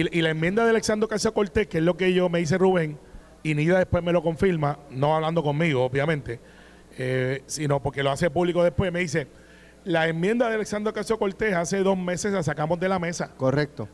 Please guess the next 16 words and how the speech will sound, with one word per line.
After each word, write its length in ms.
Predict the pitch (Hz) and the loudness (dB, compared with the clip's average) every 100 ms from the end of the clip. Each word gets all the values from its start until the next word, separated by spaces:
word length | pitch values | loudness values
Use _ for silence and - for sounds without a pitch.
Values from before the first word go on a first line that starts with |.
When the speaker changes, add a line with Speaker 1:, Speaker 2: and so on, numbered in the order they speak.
| - | -4
Speaker 1:
Porque, 320 | 175 - 165 | -2 0 -2
eh, 180 | 170 160 | 0 -2
se, 180 | 139 165 | -2 0
ella 160 | 165 185 | 2 2
lo 100 | 214 | 0
Speaker 2:
Eso. 80 | 175 | 0
Speaker 1:
trajo, 340 | 202 170 107 - - - - - | 2 0 -2 -12 -20 -20 -20 -10
ella 180 | 127 147 | -2 0
lo 100 | 190 | 2
trajo. 320 | 156 170 135 - - - - - - | 0 -2 -6 -12 -20 -20 -20 -20 -10
Eh, 400 | - 143 139 143 - | -2 0 0 -2 -4
y 120 | 151 | -2
yo 160 | 151 170 | -2 2
creo 220 | 220 226 | 0 0
que 100 | 180 | -2
ella 280 | 170 196 | 0 2